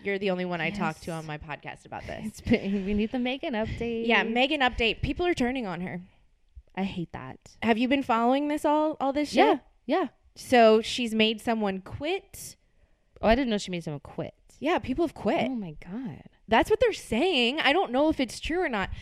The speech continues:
Speaker 1: They said
Speaker 2: I
Speaker 1: that
Speaker 2: can't imagine that because she's so nice. I, I just, I just feel like people have, like, had it out for her and she's not letting them get to her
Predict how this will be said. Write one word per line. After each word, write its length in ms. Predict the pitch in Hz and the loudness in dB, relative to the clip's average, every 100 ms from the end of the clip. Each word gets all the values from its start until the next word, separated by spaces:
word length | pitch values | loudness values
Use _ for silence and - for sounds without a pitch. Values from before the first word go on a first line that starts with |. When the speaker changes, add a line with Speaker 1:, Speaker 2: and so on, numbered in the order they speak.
| - - | -12 -8
Speaker 1:
They 120 | 247 | -2
said 100 | - | 4
Speaker 2:
I 40 | 233 | 6
Speaker 1:
that 160 | 247 | 6
Speaker 2:
can't 200 | 539 523 480 | 6 4 4
imagine 380 | 466 480 453 440 359 | 2 4 2 4 4
that 80 | 254 | 2
because 240 | - 320 | 0 -2
she's 400 | - 320 - - - _ _ _ | 0 -4 -6 -14 -20 _ _ _
so 160 | - 302 | -6 -2
nice. 760 | 262 254 466 220 - - - _ | 0 0 -2 -4 -8 -20 -20 _
I, 120 | 254 220 | -2 0
I 120 | 277 | -2
just, 180 | 285 359 - | -2 -2 0
I 120 | 294 | 0
just 240 | 330 415 - | 2 -2 -2
feel 180 | 330 285 | 0 2
like 200 | 269 233 | 0 0
people 360 | 240 240 233 | -6 -2 2
have, 140 | 214 185 | 2 2
like, 160 | 170 - | -2 -4
had 240 | 196 196 | -2 0
it 120 | 202 | 2
out 200 | 180 - | 0 -2
for 140 | - 202 | -6 -4
her 480 | 208 208 214 208 - - - - | 0 2 0 -2 -6 -18 -20 -8
and 160 | 180 180 | -6 -6
she's 200 | 175 185 | -4 -2
not 240 | 190 - | -2 0
letting 300 | 180 185 202 | -2 0 0
them 180 | 180 170 | -2 -4
get 240 | 151 - | -6 -6
to 120 | - 226 | -6 -4
her 460 | 240 247 269 294 | -2 -2 -4 -8